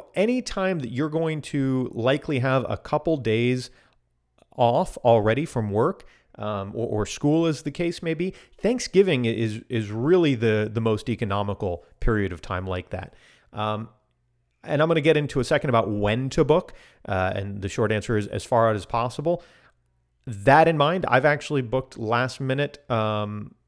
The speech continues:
on some sailings. Many I book far ahead. Thanksgiving, I, I often see some dips. Um, I'm not telling you to wait until last minute, book ahead of time, but it's just something I've noticed with Thanksgiving sailings.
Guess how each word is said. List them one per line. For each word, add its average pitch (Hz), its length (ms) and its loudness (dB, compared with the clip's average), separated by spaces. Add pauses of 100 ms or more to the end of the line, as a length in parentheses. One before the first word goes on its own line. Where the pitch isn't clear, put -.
on 110 180 -2
some 147 220 0
sailings. 151 500 -4
Many 120 320 0
I 117 80 2
book 113 220 -2
far 113 220 0
ahead. 120 240 -2 (300)
Thanksgiving, 147 520 -2
I, 131 140 2
I 113 120 0
often 131 320 2
see 131 200 -6
some 110 200 -8
dips. 101 380 -2 (300)
Um, 101 480 -2 (200)
I'm 117 240 -6
not 131 200 2
telling 139 260 4
you 131 80 2
to 120 80 2
wait 123 260 4
until 135 200 -4
last 131 240 0
minute, 143 420 -4
book - 180 2
ahead 123 200 2
of 107 60 0
time, 135 260 0
but 110 140 0
it's 117 140 -6
just 143 140 -2
something 131 280 -2
I've 107 120 0
noticed 101 320 -2
with 107 100 -4
Thanksgiving 98 480 -6
sailings. 92 440 -10